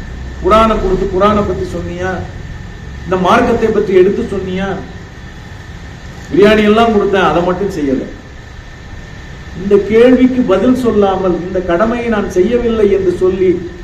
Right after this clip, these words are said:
நாம் அல்லாஹ்வின் சன்னிதானத்தில் இருந்து நகர முடியாது. ஆனா இதை நினைச்சுக்கிறோம், இதுக்கெல்லாம் வேற ஆள் இருக்காங்க, ஹசரத் இருக்காரு, அவர் பார்த்துக்குவாரு, நமக்கு இபாதத்துகள் செஞ்சா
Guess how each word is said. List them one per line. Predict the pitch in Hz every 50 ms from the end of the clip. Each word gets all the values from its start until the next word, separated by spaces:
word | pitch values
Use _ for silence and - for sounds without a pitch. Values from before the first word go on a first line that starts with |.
| 156
நாம் | 170 175 175 175 - 151
அல்லாஹ்வின் | 160 190 226 240 240 240 233 214 - -
சன்னிதானத்தில் | 185 185 202 208 208 214 208 208 202 190 190 185 180
இருந்து | 180 180 180 175 170 165
நகர | 165 208 247 247 -
முடியாது. | - - - - - - - - - - - - - - - - - - - - - -
ஆனா | 160 196 202
இதை | 196 196 185 190
நினைச்சுக்கிறோம், | 190 226 - 247 247 220 208 190 180 196 226 254 254 - - - - - - - - - - - -
இதுக்கெல்லாம் | - 165 175 185 190 196 190 170 156
வேற | 165 165 170
ஆள் | 175 175 170
இருக்காங்க, | - - - 131 123 - - -
ஹசரத் | - - 185 196 202 190 175 165
இருக்காரு, | 147 147 139 131 131 - 123 - - - - - - - - - - - - -
அவர் | 156 185 196 185 - 165
பார்த்துக்குவாரு, | 165 - 156 156 147 139 135 131 131 123 - - - - - - - - - - - - - - - - - - -
நமக்கு | 160 202 226 226 - - 254 277 285 - - - - - -
இபாதத்துகள் | 262 220 202 220 220 226 208 - 196 180 185 175 - 165
செஞ்சா | 170 170 - 202 190